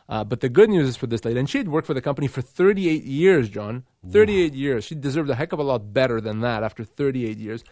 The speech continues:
Speaker 1: and she's easily gonna get twenty-four months
Speaker 2: Oh, I, yeah, I knew
Speaker 1: compensation.
Speaker 2: the compensation would be that high.
Speaker 1: Easy, John.
Speaker 2: It just, well, it's like we talked about last week, and that is if you're gonna fire for cause, you gotta make sure it's absolute, right?
Speaker 1: Absolutely, yeah.
Speaker 2: Yeah.
Speaker 1: You, you really have to have your ducks in a row. It's difficult to do,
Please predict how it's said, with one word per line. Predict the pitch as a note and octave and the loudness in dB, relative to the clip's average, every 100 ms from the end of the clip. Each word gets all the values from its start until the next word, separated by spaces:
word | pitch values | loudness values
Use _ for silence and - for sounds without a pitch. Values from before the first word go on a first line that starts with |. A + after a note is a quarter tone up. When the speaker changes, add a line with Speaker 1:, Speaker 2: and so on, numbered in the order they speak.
| _ - | _ -12
Speaker 1:
and | B2+ | -4
she's | F3 C3 | -2 -2
easily | D#3+ D3+ C#3 | -6 -4 -4
gonna | A#2+ A2+ | -4 -4
get | A2 | -6
twenty-four | - A#2 A2+ A#2+ | -4 -6 -6 -6
months | A2 G#2 G#2+ | -4 -4 0
Speaker 2:
Oh, | |
I, | G#2+ | 2
yeah, | A#2+ A#2+ | 2 4
I | A2+ | 4
knew | B2+ | 2
Speaker 1:
compensation. | |
Speaker 2:
the | A#2+ - | 0 -2
compensation | A2+ G#2 A2 G2+ G#2+ | -4 -4 -6 -6 -8
would | F#2+ | -8
be | F#2+ | -8
that | F2 | -8
high. | E2+ F#2+ D2+ - | -10 -10 -10 -4
Speaker 1:
Easy, | F3 D#3 A#2+ G2+ | 0 0 0 -4
John. | G2 G#2 - - | -8 -10 -12 -6
Speaker 2:
It | E3 | -2
just, | F3+ C#3 | -2 0
well, | D3+ | -2
it's | D3 E3 | -2 -6
like | C#3 | -8
we | D3 C3 | -8 -8
talked | - C#3 - | -4 -4 -4
about | A#2+ A#2+ | -4 -4
last | A#2 A#2 G#2 A#2+ | -2 -4 -6 -8
week, | D#3 A2+ | -8 -6
and | G2+ | -6
that | G#2+ | -6
is | G#2 G#2+ | -6 -8
if | F#2 | -10
you're | A2 | -8
gonna | G#2 | -8
fire | - A2 G2+ | -8 -8 -8
for | G2 | -10
cause, | G#2+ G#2+ G2+ | -6 -6 -6
you | G2 | -6
gotta | G2 G2 | -8 -8
make | F#2+ | -10
sure | - G2 | -10 -12
it's | F#2 | -10
absolute, | F#2+ E2+ - G2 C#3 A2 - - | -12 -14 -14 -10 -10 -10 -20 -14
right? | F#2 C#3 - | -12 -12 -6
Speaker 1:
Absolutely, | A#2+ C3 - - B2+ A#2 G2+ - C2+ | -2 -2 -4 -8 -6 -4 -6 -8 -10
yeah. | A2+ A2 | -6 -4
Speaker 2:
Yeah. | |
Speaker 1:
You, | A#2 B2+ | -4 -6
you | C3 C#3+ | -4 -4
really | C3 B2 D#3+ D#3 | -2 0 2 2
have | C3 B2+ | 0 -2
to | B2 | -2
have | |
your | A#2 | -2
ducks | A2 A2 - | -4 -6 -6
in | A2+ | -6
a | |
row. | G#2 | -6
It's | G2 | -6
difficult | A2+ C#3+ - C#3 | -2 -2 -2 -8
to | C3+ | -6
do, | A2+ A2+ | -4 -4